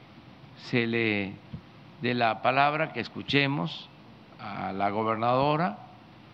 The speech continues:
eh, luego el general secretario Luis Crescencio Sandoval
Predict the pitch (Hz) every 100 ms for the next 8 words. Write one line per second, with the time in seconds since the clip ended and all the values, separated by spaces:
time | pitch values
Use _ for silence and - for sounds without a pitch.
0 | - - - - - - - 117 117 117
1 | 110 104 - - - - - - - -
2 | - - - - - - - - - 147
3 | 165 165 165 170 170 - - - - -
4 | - 127 123 113 104 131 131 143 156 147
5 | - - - - - - - - - -
6 | - - - - - - - - - -
7 | - 143 127 120 127 - 147 147 156 139
8 | 120 - 120 139 143 127 123 117 107 117
9 | 120 120 131 139